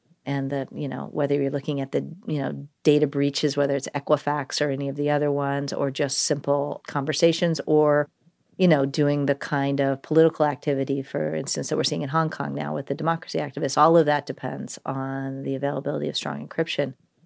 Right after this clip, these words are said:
So it ended up being a very foundational case,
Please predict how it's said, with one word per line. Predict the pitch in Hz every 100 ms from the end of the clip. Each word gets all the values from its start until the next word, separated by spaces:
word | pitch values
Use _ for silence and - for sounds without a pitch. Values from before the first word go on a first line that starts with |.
| -
So | - 165 151
it | 160
ended | 180 208 196
up | 165
being | 165 156
a | 147
very | 147
foundational | 139 143 143 156 - 151 139
case, | - 139 135